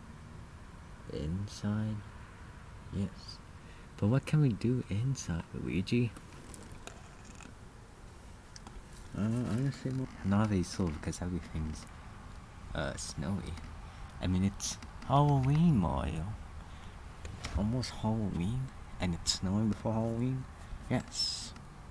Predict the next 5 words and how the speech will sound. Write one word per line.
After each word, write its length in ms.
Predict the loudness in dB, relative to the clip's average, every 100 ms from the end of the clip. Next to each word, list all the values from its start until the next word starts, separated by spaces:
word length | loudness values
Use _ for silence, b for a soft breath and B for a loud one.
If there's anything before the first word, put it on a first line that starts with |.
| -14 -14 -14 -14 -12 -4
Huh. 60 | -4 -4 -10 -12 -12 -12 -12 -10 0
Cool. 280 | 2 2 0 -8 -10 -12 -12 -12 -8 -4
Now, 120 | -4 -2
how, 160 | 0 -2 -4 -12 -12 -12 -12 -12 -12 -10 -10 -8 -8 -10 -12 -14 -12 -12 -10 -8
how 1200 | -8 -8 -8 -10 -10 -12 -12 -12 -12 -10 -8 -6